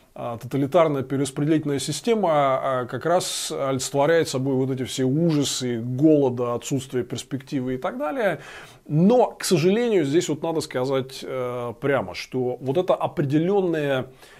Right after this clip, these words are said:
экономическая микролиберализация, которая чуть-чуть сняла напряжение там вот, э, в, э, плане уровня жизни и буквально там, э, заботе об элементарном пропитании и угрозе голода, да, вот эти угрозы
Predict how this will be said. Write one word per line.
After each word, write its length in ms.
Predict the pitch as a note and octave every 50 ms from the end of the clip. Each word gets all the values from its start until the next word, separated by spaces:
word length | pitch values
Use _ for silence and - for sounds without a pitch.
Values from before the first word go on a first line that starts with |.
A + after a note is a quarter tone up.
| - - _ -
экономическая 840 | C3+ C3 - D3+ D#3+ D#3+ F3 F#3 E3+ - D3+ - - - C#3+ C3
микролиберализация, 1500 | C3 C#3 D3+ D#3+ F3+ F3+ - - C#3 C3 C3 C3 C3 C#3 C#3 C#3 C#3+ D#3 E3 A3 C4+ C4+ - - F#3 D#3 C#3 B2+ G#2+ - - _ _ _ _ _ _ _ _ _ _ _ _ _ _ _ _ _ _ - - -
которая 440 | - B2+ - E3 D#3+ D3+ C#3+ B2+ C3+ -
чуть-чуть 420 | - - D#3 D3 - - F3+ B2
сняла 380 | - - C#3+ C#3+ D3+ D3+ D3 C#3
напряжение 640 | C3 C3 C3 C#3 C3+ C3+ C3+ D3 C#3 B2+ A#2+ A2+ G#2+
там 200 | - A#2+ A2+ A#2
вот, 280 | A2 G#2 G#2 _ -
э, 340 | - - A#2+ A#2 A#2 A2+ A2+ A#2+ - -
в, 300 | C3 A#2+ A#2 A2+ A2+ A2
э, 20 | G#2+ -
плане 260 | C#3 C#3 C3 C3 C3+
уровня 360 | C#3 C#3+ C#3+ C3 B2+ C3 C3
жизни 440 | C3 C#3 D#3 D3 B2+ B2 A#2+ A#2 A#2
и 20 |
буквально 480 | A#2 A#2 A#2 - C3 C#3 C3+ C3 B2 A2+
там, 240 | - A#2 A2 A2 G2+ - - - - - - - - - _ _ _ -
э, 840 | - B2+ B2 A#2+ A#2+ A#2 A#2 A#2 A2+ A#2 A#2 A#2 A#2+ C3 - B2+
заботе 520 | B2 A#2+ C#3+ C#3 C#3+ D3 D#3+ D3+ - C3+ B2+
об 160 | B2+ C3 C3+
элементарном 560 | C3 C3 C3 C3+ C3 - D#3 C3+ B2+ B2+ B2
пропитании 960 | - - - C#3+ - D3 C3+ - D#3+ D3 C#3 C3 B2+ B2 A#2+ B2 B2 A#2+ B2+
и 160 | - D3 C3+
угрозе 460 | C3 C3+ C3+ C#3 D3+ C#3+ C3 A#2+ C3+
голода, 440 | B2+ C#3+ G3+ B3+ B3 G#3 D3+ G#2 G2
да, 240 | F#2+ B2+ D3+ - C#3
вот 240 | B2+ B2+ B2+ B2+ -
эти 180 | E3 D3 E3
угрозы 440 | D#3+ D#3 D#3 F#3+ A3 G#3+ E3 C#3